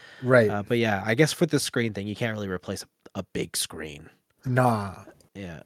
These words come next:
Speaker 2: And I just
Speaker 1: I
Speaker 2: want to
Speaker 1: mean
Speaker 2: know what was more impactful, the sound or the big screen?
Speaker 1: I think the sound,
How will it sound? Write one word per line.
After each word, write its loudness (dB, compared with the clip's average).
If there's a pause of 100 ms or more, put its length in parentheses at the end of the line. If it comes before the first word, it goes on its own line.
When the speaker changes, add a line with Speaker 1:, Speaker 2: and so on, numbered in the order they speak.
(460)
Speaker 2:
And 0
I 4
just 6
Speaker 1:
I 10
Speaker 2:
want 10
to 8
Speaker 1:
mean 6
Speaker 2:
know 2
what 4
was 6
more 4
impactful, -4
the -8
sound -2 (220)
or -4
the -10 (320)
big -2
screen? -10 (460)
Speaker 1:
I 2
think 2
the 6
sound, 0